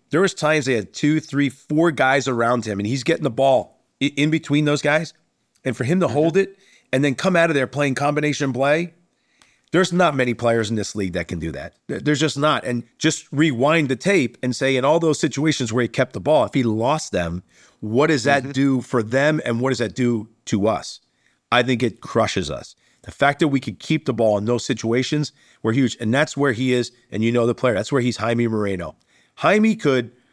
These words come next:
Speaker 1: "Ah, today I gotta play left wing. I gotta serve the ball. Today I gotta be an underneath forward. I could be the target. I can be the number ten." Whatever the game needed, he could do it,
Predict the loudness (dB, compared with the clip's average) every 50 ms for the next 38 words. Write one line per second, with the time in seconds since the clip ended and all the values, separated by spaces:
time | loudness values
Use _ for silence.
0 | _ _ _ _ _ _ _ _ 0 0 0 0 0 2 2 4 4 4 2 2
1 | 2 0 2 4 2 0 0 0 -2 0 0 0 0 0 -2 -2 -2 -4 -4 -2
2 | 0 0 0 -2 -4 -6 -6 -6 -4 -2 0 2 2 2 2 2 2 2 0 0
3 | 0 0 0 2 2 0 0 0 0 -2 -2 -4 -2 -2 -2 0 0 0 0 2
4 | 2 2 0 2 2 2 2 2 2 0 -4 -4 -4 -2 0 0 0 0 2 2
5 | 2 2 2 0 0 0 2 2 2 2 0 -2 -10 _ _ _ _ _ _ 0
6 | 2 2 2 2 2 2 2 2 2 2 2 2 2 2 2 0 -2 0 -2 -2
7 | 0 0 0 2 2 2 2 0 -2